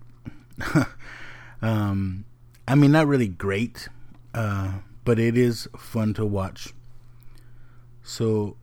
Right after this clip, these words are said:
like I said, I'm a little late to the game on this show.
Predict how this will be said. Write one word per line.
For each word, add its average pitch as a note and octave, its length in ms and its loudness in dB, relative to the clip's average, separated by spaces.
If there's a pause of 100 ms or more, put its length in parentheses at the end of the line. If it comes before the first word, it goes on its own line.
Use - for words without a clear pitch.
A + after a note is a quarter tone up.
(320)
like A2+ 140 -4
I A2 40 -2
said, A2+ 200 0
I'm B2 200 4
a A#2+ 40 4
little C3 720 4
late A2+ 500 2
to - 100 -4
the C3 140 2
game B2+ 460 4
on B2+ 260 0
this C3 160 2
show. B2 460 -2